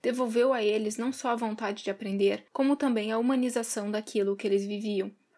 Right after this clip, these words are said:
A sala de aula não era mais apenas uma necessidade, mas também um ponto de encontro deles próprios para desenvolverem as suas próprias sociabilizações. Falando assim, parece que a experiência foi perfeita.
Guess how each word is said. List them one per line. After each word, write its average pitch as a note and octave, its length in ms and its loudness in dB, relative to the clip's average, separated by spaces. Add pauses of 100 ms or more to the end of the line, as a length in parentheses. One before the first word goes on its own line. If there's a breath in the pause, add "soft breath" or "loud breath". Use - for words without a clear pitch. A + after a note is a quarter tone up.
(220)
A G#3+ 80 -2
sala A#3+ 320 2
de G#3+ 140 0
aula G#3 280 -2
não G#3+ 220 -2
era A#3+ 160 0
mais A#3 220 -2
apenas G#3 420 -2
uma G#3 160 -4
necessidade, G#3+ 840 -4 (120)
mas A#3 140 -2
também A#3+ 280 2
um A#3+ 100 2
ponto A#3+ 280 -4
de A3 100 -2
encontro A3+ 480 -2
deles A3 280 0
próprios A3 560 -2
para A3 240 0
desenvolverem A3 840 0
as A3 60 -8
suas A3 180 -6
próprias F#3+ 460 -2
sociabilizações. G#3 1120 -4 (400 soft breath)
Falando C#4 340 2
assim, B3 480 0
parece A#3+ 300 0
que - 80 -2
a B3 40 0
experiência G#3+ 420 0
foi A3 100 -2
perfeita. - 540 -6